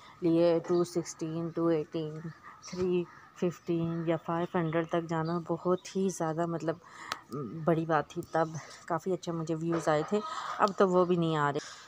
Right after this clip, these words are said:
तो अब तो views नहीं आ रहे। तो यहाँ पर मैंने ये जो है buckets, waste जो buckets होती हैं, उनको मैंने रख दिया है। इसमें ये देखें, ये जी rose का plant है,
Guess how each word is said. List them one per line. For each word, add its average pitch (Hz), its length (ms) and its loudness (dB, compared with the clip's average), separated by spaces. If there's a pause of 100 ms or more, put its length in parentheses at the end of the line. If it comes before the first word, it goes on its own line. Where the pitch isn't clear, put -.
(340)
तो 262 80 6
अब 240 120 6
तो 240 120 6
views 220 320 6
नहीं 240 140 8
आ 202 140 8
रहे। 226 160 4
तो 240 120 4
यहाँ 202 300 4
पर 226 100 0
मैंने 214 280 2
ये 208 400 0 (320)
जो 190 220 2
है 175 260 2
buckets, 175 480 2
waste 185 640 0 (120)
जो 180 200 4 (360)
buckets 170 360 0
होती 175 240 -2
हैं, 185 80 2
उनको 170 260 -2
मैंने 160 240 0
रख 156 240 -4
दिया 175 200 -2
है। 214 60 -2 (500)
इसमें 202 260 -6
ये 180 140 -2
देखें, 180 280 -8
ये 175 180 -8
जी 170 220 -6 (160)
rose 170 380 0
का 185 100 -2
plant 165 420 -2
है, 196 120 -4